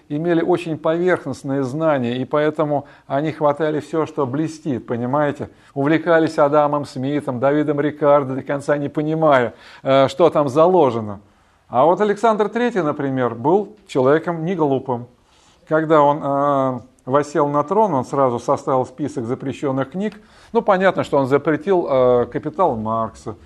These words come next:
Ну, понятно, что он запретил Лассаля, Прудона. Понятно, что он даже Чернышевского запретил. Но он запретил и Адама Смита. То есть, э, умный человек.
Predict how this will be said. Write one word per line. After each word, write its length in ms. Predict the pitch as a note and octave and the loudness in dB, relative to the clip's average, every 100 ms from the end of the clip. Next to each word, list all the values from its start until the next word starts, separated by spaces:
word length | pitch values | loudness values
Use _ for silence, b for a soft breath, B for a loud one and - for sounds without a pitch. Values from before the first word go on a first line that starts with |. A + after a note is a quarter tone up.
| b b b b | b b b b
Ну, 220 | G3 F3+ | -4 -2
понятно, 440 | C#3 D3+ F#3 F#3 C3 | 2 2 2 0 -2
что 160 | D3 | 0
он 80 | C3+ | 0
запретил 460 | C3+ D#3 - G3 D#3+ | 0 0 0 0 4
Лассаля, 680 | B2+ A2+ - A2+ A2+ A#2 | 2 2 -2 2 2 2
Прудона. 720 | A2+ E3 D#3+ A#2 B2 A#2+ A#2 A#2 - b b b b | 0 0 2 2 0 0 -4 -10 -18 b b b b
Понятно, 420 | D#3 F#3+ G3+ D3+ | -2 0 0 -2
что 140 | - D#3+ | 0 0
он 80 | |
даже 220 | D3+ D#3 D#3+ | 2 2 2
Чернышевского 800 | G3+ F#3+ F3+ - B2 - A#2+ | 0 0 0 0 0 0 -4
запретил. 460 | G#2+ A#2 B2+ - G#2+ | -4 -4 -6 -4 -4
Но 140 | B2 | -2
он 80 | A3 | -2
запретил 420 | A3+ B3 B3 B3 | -2 -4 -2 2
и 60 | A#3+ | 2
Адама 360 | A3+ A3+ A3 G#3 | 4 2 2 -2
Смита. 500 | G#3 G#3 G3+ E3+ C#3 b b b b b b b | -4 -6 -4 -6 -8 b b b b b b b
То 160 | - D#3 | 2 2
есть, 180 | D#3 F3+ | 2 0
э, 120 | D#3+ | 0
умный 320 | E3+ B3 B3 | 2 2 -2
человек. 560 | B3 B3+ B3 G3 A#2 | -2 0 0 0 -4